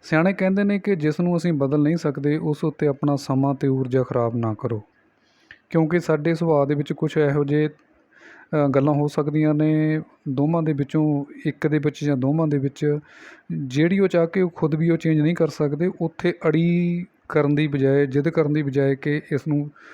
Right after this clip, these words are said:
ਬਦਲਣਾ ਹੀ ਪੈਣਾ ਹੈ ਜਾਂ ਬਦਲਿਆ ਹੀ ਜਾਵੇ,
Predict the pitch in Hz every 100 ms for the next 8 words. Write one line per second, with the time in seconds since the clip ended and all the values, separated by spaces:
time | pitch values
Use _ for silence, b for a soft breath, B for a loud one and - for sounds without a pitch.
0 | B - 156 135 139 151 151 156 147 151
1 | 147 147 147 135 147 139 - 254 143 131
2 | 131 131 143 147 127 147 143 131 131